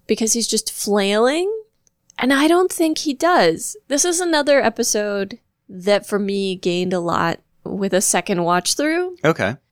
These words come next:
Speaker 1: Because the first time, my reaction was that he's just flailing. Like, what,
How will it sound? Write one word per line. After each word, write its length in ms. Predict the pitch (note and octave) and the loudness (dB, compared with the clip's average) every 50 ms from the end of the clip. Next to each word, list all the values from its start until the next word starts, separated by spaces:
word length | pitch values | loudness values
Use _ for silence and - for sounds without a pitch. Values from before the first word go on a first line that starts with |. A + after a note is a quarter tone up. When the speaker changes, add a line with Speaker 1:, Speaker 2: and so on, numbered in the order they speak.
| _ _ | _ _
Speaker 1:
Because 260 | A#3 A3 C4 C4 A#3 | 0 2 2 2 2
the 100 | B3+ C4 | 0 -2
first 380 | - - F#4+ G4 G#4+ G4 - - | 0 2 2 4 4 2 0 0
time, 440 | D4+ B3 A#3 A3+ A3 G#3+ G#3+ - - | 0 2 2 2 2 2 0 2 2
my 140 | A3+ A#3 | 2 2
reaction 500 | A#3 A3+ A#3 B3+ C#4 C#4+ C#4+ - - A#3 | 2 2 2 2 2 0 -2 -2 -2 0
was 140 | A3+ A3+ A3 | 0 0 0
that 100 | - A3+ | 0 -2
he's 140 | C4 C4+ - | -2 0 0
just 220 | B3+ A3+ - - | 0 0 -2 -4
flailing. 800 | - - - - G3+ G3 G3 G#3 A#3 C4+ D#4+ E4 C4+ F#3+ B2+ G#2 C3 | -6 -12 -12 -10 -8 -4 -2 -2 0 2 2 4 4 2 0 0 -4
Like, 180 | E3 G3 - | -6 -6 -6
what, 440 | - A3 A3 C4+ D4+ E4 C#4 - - | -6 -4 0 2 2 2 2 2 0